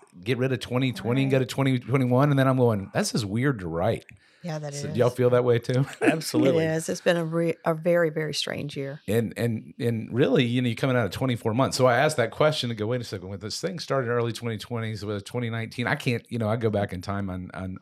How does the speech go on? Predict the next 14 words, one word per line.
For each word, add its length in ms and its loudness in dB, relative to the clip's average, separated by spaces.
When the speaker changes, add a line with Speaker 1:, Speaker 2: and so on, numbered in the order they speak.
Speaker 1:
on 140 -8
that." 340 -6
Um, 400 -4
so, 360 2
all 100 6
right. 260 4
So 260 4
the 80 0
whole 300 4
idea, 720 -2
let's 180 -2
talk 260 2
about 520 -2
the 200 -4